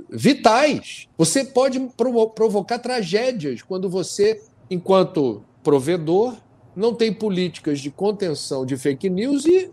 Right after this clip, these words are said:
isso se dissemina e se influencia decisões. Isso é muito sério.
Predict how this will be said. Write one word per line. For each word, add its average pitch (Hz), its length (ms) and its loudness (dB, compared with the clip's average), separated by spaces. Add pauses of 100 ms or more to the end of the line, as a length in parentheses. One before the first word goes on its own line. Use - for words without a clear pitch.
(140)
isso 262 340 2
se - 180 -4
dissemina 254 500 -4
e 202 40 -4
se - 180 -10 (300)
influencia 254 1120 0
decisões. 120 840 -2 (380)
Isso 139 200 -2
é 180 40 0
muito 202 160 -4
sério. 87 380 -4